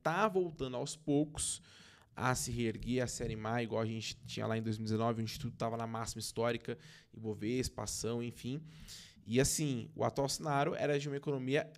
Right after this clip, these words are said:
congelada no Brasil por conta dos juros altos e também da inflação em alta. Ou seja, ninguém quer comprar no varejo,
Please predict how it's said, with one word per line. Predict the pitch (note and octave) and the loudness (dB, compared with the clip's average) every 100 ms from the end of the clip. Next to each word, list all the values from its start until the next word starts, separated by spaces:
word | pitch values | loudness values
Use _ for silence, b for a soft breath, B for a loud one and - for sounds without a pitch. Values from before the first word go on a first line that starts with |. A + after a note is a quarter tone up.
| - | -6
congelada | D3+ D#3 F3+ C#3+ B2 | -2 -2 0 0 0
no | C3 | -2
Brasil | C#3 D#3+ C#3 D#3 | 0 0 0 0
por | E3+ | -2
conta | - C#3 B2 B2+ | 0 -2 0 -2
dos | B2+ | -2
juros | A#2 C#3 D3+ | -2 -4 -2
altos | C#3+ D#3 D#3 - | 0 -2 -6 -10
e | |
também | D3 F3+ C3+ | -8 -6 -6
da | |
inflação | C3+ C#3+ C3+ D3 | -8 -8 -8 -6
em | D3+ | -6
alta. | A#2 - | -6 -6
Ou | F3 | -2
seja, | - G3 D#3 D#3+ B B - | 6 6 6 0 B B -10
ninguém | G3 E3+ | -4 -2
quer | D#3+ | -2
comprar | E3 D#3+ E3 D#3+ | -4 0 2 2
no | |
varejo, | F3+ G3+ G3 A3+ | 4 6 6 4